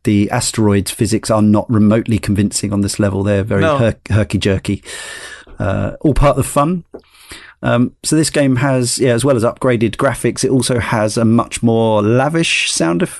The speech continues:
Speaker 1: uh, soundscape, I would say. A lot
Speaker 2: Mm.
Speaker 1: more, obviously, it's got a lot of speech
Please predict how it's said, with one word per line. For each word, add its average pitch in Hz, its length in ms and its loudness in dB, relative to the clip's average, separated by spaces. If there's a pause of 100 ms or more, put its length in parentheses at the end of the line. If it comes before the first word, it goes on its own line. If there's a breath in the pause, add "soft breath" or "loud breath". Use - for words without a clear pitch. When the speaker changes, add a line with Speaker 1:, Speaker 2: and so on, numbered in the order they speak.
Speaker 1:
uh, 139 160 0
soundscape, 151 800 -2
I 170 60 -2
would 180 140 -2
say. 202 320 -2 (320 loud breath)
A - 40 0
lot 117 100 2
Speaker 2:
Mm. 120 60 0
Speaker 1:
more, 107 280 0 (100)
obviously, 113 280 -2
it's 104 120 -4
got 113 160 0
a 110 40 2
lot 110 80 2
of 104 80 -2
speech - 720 -2